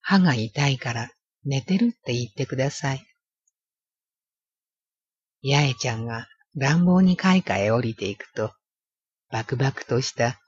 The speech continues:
当てのない痛い気持ちが、いっそ死んでしもうたならと、歌い出したくなっている。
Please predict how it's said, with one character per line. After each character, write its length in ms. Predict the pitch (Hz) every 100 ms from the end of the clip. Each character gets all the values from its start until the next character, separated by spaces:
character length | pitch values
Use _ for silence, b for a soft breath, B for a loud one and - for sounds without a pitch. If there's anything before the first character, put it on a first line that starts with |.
| _ _ -
当 140 | 131
て 160 | 175 180
の 140 | 185
な 160 | 185 175
い 260 | 98 107 _
痛 340 | 123 - 143
い 120 | 135
気 180 | 104 107
持 140 | 98 113
ち 160 | -
が、 180 | 101 110 b b b b b _ _
い 160 | 95 101
っ 20 |
そ 460 | - - 104 92 - _ _
死 320 | - - 151
ん 120 | 185 185
で 120 | 190
し 240 | - 190
も 260 | 185 185 170
う 40 | -
た 160 | 107
な 200 | 117 120
ら 180 | 120 110 -
と、 200 | 110 - _ _ _ _ _ _ -
歌 300 | 117 165 175
い 100 | 175
出 160 | 190
し 60 | -
た 140 | 196
く 120 | -
な 160 | 95 -
っ 60 | - -
て 80 |
い 160 | 92
る。 60 | 98